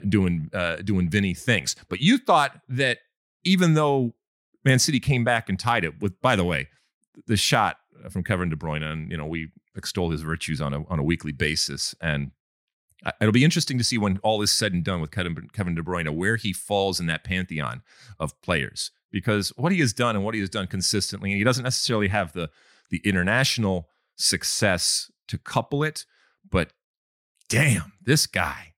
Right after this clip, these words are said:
is just awesome. And he hit it so sweet. Anybody that has ever played soccer, or, I mean, I guess, you know, played anything, including golf, when you hit that sweet one, you know it, it just feels right. It comes off your foot. It requires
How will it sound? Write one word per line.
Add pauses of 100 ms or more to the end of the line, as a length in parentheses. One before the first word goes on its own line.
(100)
is
just
awesome.
And
he
hit
it
so
sweet.
Anybody
that
has
ever (760)
played (160)
soccer,
or,
I
mean,
I
guess, (240)
you
know, (160)
played
anything,
including
golf,
when
you
hit
that
sweet (180)
one,
you
know
it,
it
just
feels
right.
It
comes
off
your
foot.
It
requires